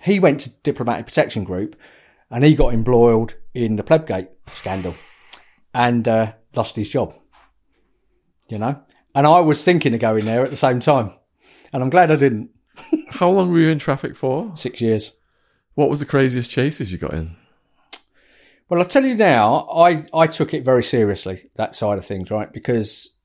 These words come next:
Speaker 1: they are absolutely deadly. And I didn't have a lot of time for officers that had this gung-ho attitude of, you know, "Chases are great."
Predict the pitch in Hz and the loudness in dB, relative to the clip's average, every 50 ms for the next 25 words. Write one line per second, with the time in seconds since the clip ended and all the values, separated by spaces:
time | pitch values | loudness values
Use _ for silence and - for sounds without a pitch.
0 | _ - 160 147 131 127 123 120 113 113 - 113 143 135 - - - - - 139 | _ -20 -6 0 2 2 4 4 2 2 0 -4 -8 -8 -8 -8 -10 -6 -4 -2
1 | 127 123 120 120 117 110 107 127 110 92 92 95 95 90 - _ _ _ _ _ | 0 -2 -2 -2 -6 -2 0 0 0 0 -2 -8 -10 -10 -14 _ _ _ _ _
2 | _ _ _ _ 139 135 139 135 - 190 190 196 185 160 170 160 160 135 143 - | _ _ _ _ -2 0 0 4 4 4 6 6 4 4 6 4 4 2 0 0
3 | - 156 147 135 117 - 143 139 139 - 127 - - 117 110 117 110 - 127 104 | 2 2 4 2 2 2 2 2 2 0 -6 -8 -6 -6 -6 -6 -4 -4 -6 -6
4 | 80 - _ _ 123 127 127 - 123 117 - - 147 131 127 113 104 131 123 123 | -6 -10 _ _ -6 -6 -6 -4 -8 -8 -4 -2 -2 0 0 0 2 2 4 4
5 | 123 123 - 113 - - 107 101 101 98 98 - _ _ _ _ _ _ _ _ | 4 2 0 -4 -10 -8 -6 -6 -6 -6 -8 -12 _ _ _ _ _ _ _ _
6 | _ _ - 110 110 110 107 101 - - 147 120 113 113 - - 123 110 104 - | _ _ -4 0 2 2 2 0 -2 -4 -4 -4 -4 -4 -2 -2 -2 -2 -2 -6
7 | 113 98 101 - 113 104 95 90 87 | -10 -10 -8 -6 -4 -4 -4 -6 -8